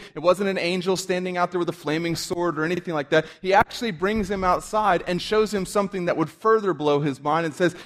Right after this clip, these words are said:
"You're struggling with not even having one. Now let me show you the stars of the universe." And it says, "And Abraham believed in him,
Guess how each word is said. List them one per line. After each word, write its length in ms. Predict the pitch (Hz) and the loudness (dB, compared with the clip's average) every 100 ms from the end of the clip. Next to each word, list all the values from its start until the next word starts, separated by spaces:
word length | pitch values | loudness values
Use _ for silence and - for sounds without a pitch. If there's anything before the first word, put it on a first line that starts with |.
| - | -6
"You're 200 | 175 240 | -2 -2
struggling 580 | - 208 196 185 180 165 | 0 2 4 2 0 0
with 180 | 160 | -2
not 200 | 165 170 | 0 0
even 180 | 180 170 | 0 -2
having 500 | 160 175 165 165 147 | -2 0 0 0 -2
one. 300 | 156 180 143 | 0 2 2
Now 100 | 143 | 0
let 180 | 143 160 | 0 0
me 120 | 190 | -2
show 300 | 175 - 185 | -4 -2 0
you 260 | 175 165 156 | 0 0 -2
the 180 | 127 135 | -2 -4
stars 560 | - - 160 170 156 | -6 -2 2 2 0
of 80 | 151 | -4
the 80 | 139 | -6
universe." 720 | 160 160 127 120 95 - - _ _ _ _ _ _ _ _ - | -4 -4 -2 -2 -2 -6 -16 _ _ _ _ _ _ _ _ -6
And 100 | 131 | -4
it 100 | 123 | -2
says, 260 | 156 131 | -2 0
"And 100 | 127 117 | -2 -2
Abraham 480 | 135 139 139 139 123 | -4 -2 -2 0 -2
believed 600 | 127 127 123 160 143 117 | -2 -4 -2 -2 -2 -4
in 140 | 101 | -6
him, 460 | 113 131 95 98 | -4 -4 -4 -8